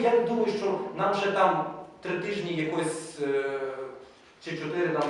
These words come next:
вистачить для того, щоб пройти цей шлях. Не так вже й багато було. Тому ротації, я думаю, будуть, ротації треба зробити, е, нікуди від того не дінемося. Е, політична боротьба буде завжди.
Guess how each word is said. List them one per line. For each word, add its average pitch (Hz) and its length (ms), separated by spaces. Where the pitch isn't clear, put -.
вистачить 156 340
для 143 100
того, 147 200
щоб 147 220
пройти 151 360
цей 139 140
шлях. - 280
Не 170 140
так 196 220
вже 160 140
й 156 40
багато - 520
було. - 120
Тому 208 300
ротації, 175 540
я 160 60
думаю, 160 300
будуть, 233 440
ротації 175 540
треба 220 400
зробити, 202 520
е, 139 80
нікуди 175 260
від - 180
того - 200
не - 200
дінемося. 202 680
Е, 135 160
політична 175 420
боротьба 160 340
буде 139 180
завжди. - 280